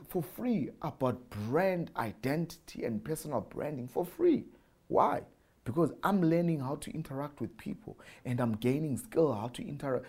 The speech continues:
how, how to engage people, you know? So it's high time we need to start to do things for free so that we can be better and innovate and find our own ways of doing things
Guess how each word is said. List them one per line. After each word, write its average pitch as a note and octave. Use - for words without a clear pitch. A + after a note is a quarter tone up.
how, B2+
how C3
to D3
engage A#2
people, -
you G#2+
know? C#3
So -
it's -
high G3
time G3
we D#3+
need D#3+
to B2
start D#3
to -
do C#3+
things C3
for -
free D#3+
so D#3
that D3+
we C3
can A#2
be G#2+
better C#3+
and A2
innovate C#3+
and G#2+
find C3+
our A2
own D3
ways C3
of G#2
doing A#2+
things -